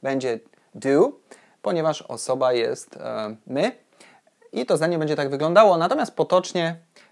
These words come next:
będzie to zdanie: Ona ma gorszy samochód od nas. She has a worse car than us. W ten sposób byśmy często takie zdanie usłyszeli,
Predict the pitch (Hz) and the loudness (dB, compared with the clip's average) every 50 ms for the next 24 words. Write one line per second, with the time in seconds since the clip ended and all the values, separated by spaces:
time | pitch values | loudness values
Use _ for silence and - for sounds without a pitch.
0 | _ - 135 131 135 131 131 135 143 156 156 156 151 - 147 131 135 151 156 151 | _ -14 -12 -10 -8 -2 0 2 2 2 0 -2 -2 -2 -4 -2 0 0 0 0
1 | 151 - - - 180 185 185 170 160 147 139 135 170 175 165 185 165 - 175 175 | 0 -2 -2 -2 0 0 2 0 0 0 0 0 0 0 -2 -2 -4 -2 -2 0
2 | 160 170 160 - - 160 175 160 143 131 117 113 - - - - 202 185 165 190 | 0 0 0 2 2 2 2 2 2 -2 -2 -4 -6 -6 -2 0 2 4 6 6
3 | 170 165 160 - - 156 143 135 139 175 208 226 233 226 - - - 190 170 160 | 4 4 4 2 2 2 4 4 6 6 6 6 4 2 -2 0 4 8 8 10
4 | 156 160 160 165 - _ - - - 156 156 151 - 165 151 117 - - - - | 10 8 8 4 -4 _ -6 0 2 2 2 4 6 6 6 6 4 0 -4 -6
5 | - - _ _ _ _ - 131 127 123 - - 202 202 208 175 160 151 - 156 | -6 -10 _ _ _ _ -14 -12 -12 -8 -4 -2 0 2 2 0 0 -2 -4 -4
6 | 135 - - 160 156 151 - 139 - - - 165 160 - 143 135 147 147 143 131 | -4 -4 -4 -4 -4 -4 -4 -6 -2 0 0 0 0 -2 -6 -6 -4 -4 -4 -6
7 | - _ - 156 151 - 151 143 135 - 151 143 135 135 139 139 | -6 _ -4 -4 -4 -4 -6 -8 -6 -4 -4 -4 -2 -4 -6 -8